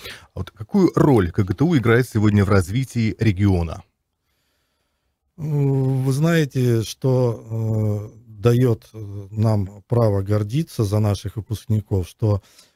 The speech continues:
Speaker 2: по ведущим, э, направлениям, э, хозяйства,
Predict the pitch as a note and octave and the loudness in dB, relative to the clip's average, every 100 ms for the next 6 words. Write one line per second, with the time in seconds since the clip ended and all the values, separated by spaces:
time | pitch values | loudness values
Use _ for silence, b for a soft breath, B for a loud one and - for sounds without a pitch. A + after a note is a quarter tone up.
0 | _ A#2+ A2 G#2 A#2 A2+ A#2+ - A2 G#2 | _ 0 2 2 0 0 -2 -2 -2 0
1 | G#2 G#2 G2+ G2+ G2 G2+ G2 G#2 G2 G#2+ | 2 0 0 -2 -2 -2 0 0 0 0
2 | G#2 A2 A2 G2+ G2 F2+ E2+ G#2 F#2+ F#2+ | 0 0 0 0 -2 -2 -8 -12 -14 -12
3 | G2 G2 G#2 _ _ _ _ _ _ _ | -16 -20 -20 _ _ _ _ _ _ _
4 | _ _ A2+ G#2+ B2 G#2+ - - F#2+ | _ _ 0 2 2 2 -2 -4 -4